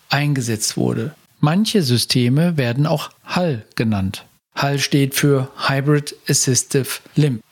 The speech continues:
Man kann sich dies wie einen tragbaren Roboteranzug vorstellen, der die willentliche Steuerung von beispielsweise der Knie- und Hüftgelenksbewegung unterstützt. Das hall-Exoskelett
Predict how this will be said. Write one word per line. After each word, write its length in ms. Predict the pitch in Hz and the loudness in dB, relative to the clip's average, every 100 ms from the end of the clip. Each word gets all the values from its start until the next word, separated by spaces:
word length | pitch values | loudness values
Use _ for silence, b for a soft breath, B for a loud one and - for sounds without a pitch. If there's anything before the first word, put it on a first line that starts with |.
| - | -2
Man 140 | 143 | 0
kann 220 | - 175 | 0 -2
sich 160 | 170 - | -2 2
dies 320 | 180 214 - | 2 2 2
wie 120 | 143 | 0
einen 460 | 143 131 135 135 135 | 2 -2 0 -2 -2
tragbaren 680 | - 139 127 127 123 127 | -2 -4 -2 -2 0 2
Roboteranzug 800 | 120 143 190 190 180 165 151 170 | 2 2 0 0 0 0 0 -2
vorstellen, 600 | - 156 147 151 143 143 - - | 0 -2 0 0 2 0 -4 -2
der 100 | 175 | 0
die 240 | 196 175 | 0 2
willentliche 840 | 151 143 143 - 139 151 139 139 139 | 2 2 0 -2 -2 2 2 2 0
Steuerung 460 | - 123 117 131 | -2 -2 0 0
von 180 | - 165 | 0 -2
beispielsweise 800 | 123 113 - 131 - 135 135 131 | -2 -4 -2 -4 -2 -2 -2 -2
der 140 | 120 | -2
Knie- 560 | 127 - 135 127 135 135 - | -4 -2 2 2 2 0 -2
und 180 | - 170 | 0 0
Hüftgelenksbewegung 1120 | 131 - - 123 123 - - 123 120 113 113 | 0 -2 0 2 2 0 -2 0 2 2 0
unterstützt. 720 | 131 131 131 - 131 - - - - | 0 -2 -2 -2 -2 -4 -6 -12 -4
Das 200 | 135 - | 0 2
hall-Exoskelett 1300 | 139 160 202 160 - 151 - - 151 170 170 - | 0 0 -2 -2 0 0 0 0 0 0 -2 -6